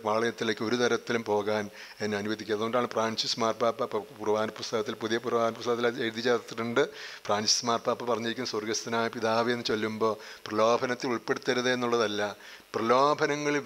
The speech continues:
വീഴാൻ അനുവദിക്കരുതേ എന്ന് പ്രാർത്ഥിക്കാനാണ് പറഞ്ഞിരിക്കുന്നത്. കാരണം പ്രലോഭനങ്ങൾ വീഴ്ത്തരുതെന്ന് പറഞ്ഞ് പ്രലോഭനങ്ങൾ വീഴ്ത്തുന്ന ദൈവമാണെന്നാണല്ലോ വിചാരിക്കുക. ദൈവം ഒരിക്കലും പ്രലോഭനങ്ങൾ വീഴ്ത്തില്ല. അപ്പം ഇന്നത്തെ നമ്മുടെ മാറി വരുന്ന കുർബാന തസ്സീൽ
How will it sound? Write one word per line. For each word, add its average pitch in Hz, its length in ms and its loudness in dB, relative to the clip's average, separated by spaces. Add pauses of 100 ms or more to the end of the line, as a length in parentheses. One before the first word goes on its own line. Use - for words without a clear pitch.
വീഴാൻ 135 380 2 (120)
അനുവദിക്കരുതേ 139 720 2 (180)
എന്ന് 113 180 -2 (220)
പ്രാർത്ഥിക്കാനാണ് 107 680 -2
പറഞ്ഞിരിക്കുന്നത്. 101 560 -10 (680)
കാരണം 113 220 0
പ്രലോഭനങ്ങൾ 113 480 2
വീഴ്ത്തരുതെന്ന് 143 400 2
പറഞ്ഞ് 143 220 -2
പ്രലോഭനങ്ങൾ 131 520 2
വീഴ്ത്തുന്ന 131 320 -2 (100)
ദൈവമാണെന്നാണല്ലോ 135 760 2
വിചാരിക്കുക. 113 420 0 (480)
ദൈവം 120 200 4
ഒരിക്കലും 170 340 -2
പ്രലോഭനങ്ങൾ 131 500 2
വീഴ്ത്തില്ല. 107 360 -6 (380)
അപ്പം 113 140 -4
ഇന്നത്തെ 123 260 4 (120)
നമ്മുടെ 143 220 2 (120)
മാറി 135 220 4
വരുന്ന 143 280 2 (100)
കുർബാന 131 340 -2
തസ്സീൽ 139 300 0